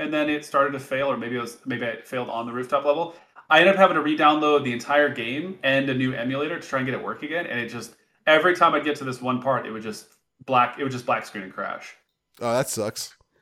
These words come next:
Speaker 1: So, yeah, so I ended up just, like, trying a couple other characters, and then I went on YouTube and watched some of the stories just to kinda see how they close out and stuff. Sweet Tooth's fi-,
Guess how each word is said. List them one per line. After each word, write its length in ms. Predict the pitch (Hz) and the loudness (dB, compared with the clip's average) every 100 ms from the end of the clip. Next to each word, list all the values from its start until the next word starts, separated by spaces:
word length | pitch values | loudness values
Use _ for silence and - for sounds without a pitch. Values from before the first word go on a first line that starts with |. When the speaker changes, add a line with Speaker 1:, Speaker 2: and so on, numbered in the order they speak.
| _ _ 127 | _ _ 0
Speaker 1:
So, 260 | 120 120 | 2 2
yeah, 180 | 156 143 | 8 8
so 140 | 135 160 | 10 6
I 60 | |
ended 140 | 160 156 | 4 2
up 60 | |
just, 160 | 147 139 | 0 0
like, 180 | 127 120 | 0 2
trying 280 | 147 135 | 2 2
a 40 | 127 | 2
couple 240 | 143 135 | 2 2
other 160 | 127 127 | 2 0
characters, 520 | 135 123 113 127 120 | 0 -2 0 -2 0
and 100 | 127 | 0
then 100 | 139 | 2
I 40 | |
went 120 | 135 127 | 2 0
on 60 | |
YouTube 320 | 113 120 127 113 | -2 -4 -4 -4
and 80 | |
watched 260 | 104 110 117 | 0 0 -2
some 120 | 123 | -6
of 40 | 110 | -6
the 60 | |
stories 400 | 107 113 110 110 | -6 -6 -4 -6
just 120 | 123 | -10
to 60 | - | -8
kinda 120 | 117 | -6
see 160 | 113 120 | -6 -4
how 100 | 113 | -4
they 120 | 107 | -4
close 280 | - 104 107 | -6 -6 -4
out 120 | 101 | -4
and 80 | 101 | -4
stuff. 280 | 117 117 - | -6 -6 -2
Sweet 240 | 208 214 | 0 2
Tooth's 240 | 247 214 | 2 0
fi-, 200 | - 127 | 2 0